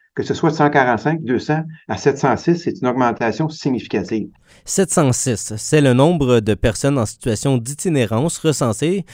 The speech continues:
Speaker 2: dans la nuit du onze octobre deux mille vingt-deux en Outaouais, dont la majorité se retrouve à Gatineau. Il n'est pas possible pour le moment d'estimer combien de gens sont en situation d'itinérance dans la vallée de la Gatineau. Selon monsieur Saint-Onge,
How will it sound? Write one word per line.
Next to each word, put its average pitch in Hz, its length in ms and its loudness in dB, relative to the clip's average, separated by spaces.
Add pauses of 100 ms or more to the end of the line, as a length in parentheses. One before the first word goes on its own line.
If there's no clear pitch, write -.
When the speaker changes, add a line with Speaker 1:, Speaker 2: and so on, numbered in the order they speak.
(160)
Speaker 2:
dans 165 260 4
la 120 120 4
nuit 127 280 2
du 123 300 -2
onze 143 280 2
octobre 127 640 0
deux 113 240 0
mille 151 160 4
vingt-deux 110 420 0 (140)
en 151 180 2
Outaouais, 127 460 0 (320)
dont 165 200 2
la 170 140 2
majorité 123 580 2
se 110 300 0
retrouve 147 480 0
à 135 80 4
Gatineau. 113 480 -2 (380)
Il 107 100 -2
n'est 107 100 2
pas 127 180 0
possible 135 420 -2
pour 127 180 2
le 117 80 4
moment 117 280 2
d'estimer 135 520 -2
combien 160 400 2
de 139 180 4
gens 120 280 0
sont 117 260 -4
en 110 80 0
situation 120 540 -2
d'itinérance 120 720 -2
dans 135 200 0
la 139 100 4
vallée 113 240 0
de 107 60 -8
la 101 100 0
Gatineau. 95 460 -4 (340)
Selon 123 340 0
monsieur 120 300 0
Saint-Onge, 123 580 0